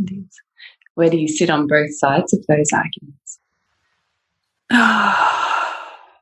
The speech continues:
Speaker 2: Well, I mean, I've been kind of, lately, because I've been training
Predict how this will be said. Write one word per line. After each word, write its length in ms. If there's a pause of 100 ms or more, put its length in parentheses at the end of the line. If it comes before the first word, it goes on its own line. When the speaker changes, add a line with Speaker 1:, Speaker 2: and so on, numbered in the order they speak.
(580)
Speaker 2:
Well, 160
I 20
mean, 180
I've 140
been 180
kind 200
of, 100 (1040)
lately, 400
because 260
I've 140
been 120
training 640